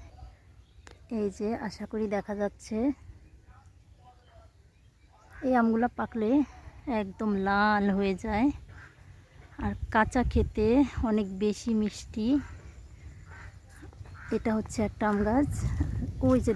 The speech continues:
দেখা যাচ্ছে আরেকটা আম গাছ। অনেক আম ধরেছে, না দেখলে বোঝা যাবে না। অনেক বড় গাছটা, দেখতে প্রায় বট গাছের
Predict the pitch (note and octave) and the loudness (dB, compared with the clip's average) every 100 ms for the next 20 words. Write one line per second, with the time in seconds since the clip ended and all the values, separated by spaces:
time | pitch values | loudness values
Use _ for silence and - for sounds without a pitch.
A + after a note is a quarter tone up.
0 | G#3 G#3+ A3+ G#3 - - A#3+ G3 G3 - | 0 0 0 0 -2 -2 0 0 -2 0
1 | G3 F#3+ G3+ B3+ - - - - - - | 0 0 0 -2 -4 -14 -16 -16 -18 -20
2 | - - - - - - - - - B3 | -20 -20 -18 -18 -18 -18 -14 -12 -4 2
3 | C4 C#4 C4 - G#3+ G3+ F#3+ F3+ F3 E3 | 8 8 6 2 -2 0 0 -2 -2 -2
4 | - E3+ - - - - - - - A#3 | -4 -4 -4 -8 -10 -10 -10 -10 -2 2
5 | A3+ G#3+ G#3+ A3 G#3 G3 F#3+ G#3 G#3 G3 | 2 2 -2 -2 0 0 -2 -2 0 0
6 | G#3 A#3+ C#4+ - - - - - - - | 2 2 2 -2 -8 -10 -12 -10 -10 -10
7 | - - - - - - - - - - | -10 -10 -8 -8 -8 -10 -10 -10 -8 -8
8 | - - - - - - - - - - | -8 -8 -8 -10 -12 -4 -2 -2 -6 -4
9 | - - - - - - C#4+ A#3+ B3+ F#3+ | -4 -4 -8 -8 -8 -6 0 4 4 4
10 | G#3 A#3 A3+ G3+ - - A3+ C4+ - - | 2 4 6 4 0 -2 0 2 0 4
11 | B3+ A3 G3+ A3+ - A#3+ B3 A3 G3 G3 | 6 6 4 2 0 -2 -2 -2 0 -2
12 | F#3 G3+ - | -2 -4 -2